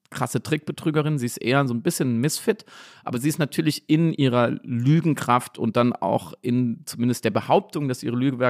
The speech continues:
Lügen wahr werden, ist sie natürlich eine, irgendwie eine starke, interessante Figur. Und der habe ich mich gerne überantwortet und habe gesagt, ich folge ihr jetzt einfach mal, was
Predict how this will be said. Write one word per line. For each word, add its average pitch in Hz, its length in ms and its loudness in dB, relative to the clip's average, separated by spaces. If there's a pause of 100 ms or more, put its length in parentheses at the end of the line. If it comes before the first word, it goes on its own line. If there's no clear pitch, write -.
(140)
Lügen 120 340 -4
wahr 113 180 4
werden, 110 180 -2
ist - 120 -10
sie 113 60 -4
natürlich 107 300 -4
eine, 104 240 -8
irgendwie 107 240 -4
eine 104 100 -2
starke, - 380 0
interessante 101 420 -6
Figur. 110 300 -8 (320)
Und 120 180 -4
der 147 140 6
habe 156 100 0
ich - 120 -4
mich 139 200 -4
gerne 143 300 4
überantwortet 120 720 0
und 110 180 -8
habe 110 180 -8 (200)
gesagt, 113 260 -4
ich - 120 -18
folge 156 280 4
ihr 120 120 6
jetzt 113 200 2
einfach 107 220 -4
mal, 110 260 2
was 110 240 -2